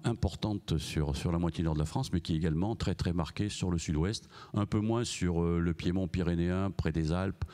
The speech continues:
ou sur le littoral et la pointe bretonne, où on a ici des, des systèmes orageux, euh, qui se développent et qui apportent un peu d'eau pendant la période estivale. Mais toute la partie, euh, sud-ouest et, et nord de la France, on se retrouve avec des sécheresses, euh, absolument, euh,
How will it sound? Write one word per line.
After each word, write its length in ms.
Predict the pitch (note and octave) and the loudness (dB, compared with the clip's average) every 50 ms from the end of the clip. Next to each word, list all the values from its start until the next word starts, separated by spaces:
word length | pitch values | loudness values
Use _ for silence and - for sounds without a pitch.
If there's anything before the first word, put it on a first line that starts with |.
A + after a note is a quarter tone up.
| - - - - - - | -12 -16 -16 -16 -8 -4
ou 100 | G2 E2+ | -4 -2
sur 220 | D#2+ - - F2+ F2 | -2 0 0 0 2
le 100 | F2+ E2+ | 2 2
littoral 500 | E2+ E2+ D#2+ - F2 E2 F2+ G2 G2 F#2 | 0 0 0 2 2 2 2 2 2 2
et 60 | E2 | 2
la 100 | D#2+ D#2 | 2 2
pointe 240 | - E2 E2 E2 E2 | 2 0 0 0 2
bretonne, 440 | D#2+ E2 - - A2 A#2+ A#2 G2+ | 0 0 0 0 0 0 2 2
où 100 | F2 D#2+ | 2 2
on 160 | D2+ D#2 E2+ F2+ | 2 2 2 0
a 160 | F#2 F2+ F#2 | 0 0 0
ici 380 | F#2+ F#2 - - - F#2+ F2+ | 0 -2 -2 -2 -2 -2 0
des, 180 | E2+ E2 D2+ D2 | 0 0 0 0
des 120 | - F2 | 0 -2
systèmes 380 | E2 - F2+ - - F#2+ F2 F2 | -2 -2 -4 -4 -2 -2 0 0
orageux, 420 | F2 D#2 D#2 D#2+ D2 F2+ F#2+ F#2 - - - - - - - | 2 2 2 0 2 0 0 -2 -2 -6 -14 -16 -14 -8 -2
euh, 80 | F#2 D#2+ | -2 -2
qui 160 | D#2 D#2 D#2 | 0 0 -2
se 100 | - F#2+ | 0 0
développent 360 | D#2+ E2+ D#2+ D#2+ G#2 - - | 0 2 2 2 0 0 0
et 60 | F#2+ | -2
qui 180 | - - - F#2+ | -2 0 -2 0
apportent 360 | F#2+ F2+ - F#2+ F2+ - - | 0 0 -2 -2 -2 0 0
un 100 | F#2+ F2+ | 0 0
peu 160 | E2 - F#2+ | 2 0 0
d'eau 140 | - G#2+ G#2 | 2 0 0
pendant 300 | - - E2 D#2 D#2+ E2 | 0 0 0 2 2 2
la 80 | E2 D#2 | 2 2
période 300 | - D#2+ D#2+ E2 D#2+ D#2 | 2 2 2 2 2 0
estivale. 400 | D#2 - - - C#2+ D#2 G2+ A#2+ - - - - - - - - - - | 0 -2 -2 -2 0 0 0 -2 -6 -10 -18 -18 -18 -18 -18 -16 -8 -4
Mais 140 | - D2+ D#2 | -2 -2 0
toute 220 | - - D#2+ - | 0 -2 -2 0
la 80 | G2+ F2 | -2 0
partie, 440 | - - D#2+ - - G2 G#2 A#2+ G2+ | 0 -2 -4 -4 -4 -4 0 2 2
euh, 100 | D#2+ C#2 | 2 2
sud-ouest 640 | - - G2 E2+ F2+ F2 F#2 G2 G2 F2+ - - | 0 -2 -2 0 0 2 2 2 0 -2 -2 -2
et, 240 | - D#2+ - - F#2 | -2 -2 0 0 0
et 60 | F2 | 0
nord 160 | F#2 F#2 E2 | 0 0 0
de 80 | E2 E2+ | 0 2
la 100 | D#2+ D#2 | 2 0
France, 340 | D2+ - - G2 G2+ - - | 0 0 -2 -2 -2 -2 -4
on 60 | F2 | -2
se 100 | - - | -2 -2
retrouve 300 | F2 - - - G2+ F#2 | -2 -2 -2 -2 0 2
avec 140 | F2 E2 D#2 | 2 2 0
des 100 | D#2 D2+ | 0 -2
sécheresses, 540 | - F2 D#2+ - - F2 F#2 - - - D#2 | 0 -2 -4 -2 -2 -2 -2 -2 -4 -2 -2
euh, 100 | D2+ D2+ - - - - - - - - - | -2 -2 -4 -8 -20 -20 -20 -20 -18 -8 -4
absolument, 760 | F2+ E2+ - - G2 F2 F#2 F2 E2+ F#2+ G2+ G2+ F#2+ E2 D2 | -4 -2 -2 0 0 0 0 2 2 0 0 0 0 0 2
euh, 120 | C#2+ C#2+ | 2 0